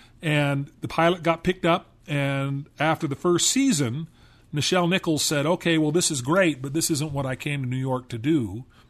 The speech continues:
She had had to move to Los Angeles to film the show, and she said, "I want to go back to New York, and I want to be a Broadway star."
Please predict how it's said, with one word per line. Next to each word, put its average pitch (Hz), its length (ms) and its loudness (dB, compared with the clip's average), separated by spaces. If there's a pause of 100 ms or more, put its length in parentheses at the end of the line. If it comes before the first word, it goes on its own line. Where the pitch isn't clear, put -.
(260)
She - 140 -4
had 131 80 -2
had 139 160 0
to 127 60 -4
move 131 200 -4
to 127 80 -2
Los 123 240 -4
Angeles 151 400 -4
to - 80 -14
film 135 240 -6
the 113 40 -4
show, 135 340 -4
and 110 100 -8
she 113 80 -10
said, 120 100 -8
"I 123 40 -6
want 156 180 -2
to 135 40 -6
go 135 80 0
back 123 180 -2
to 127 80 -8
New 131 100 -4
York, 120 280 -4
and 123 80 -8
I 123 40 -6
want 127 160 -4
to 123 40 -6
be 131 80 -2
a 131 60 -2
Broadway 120 380 -4
star." 135 480 0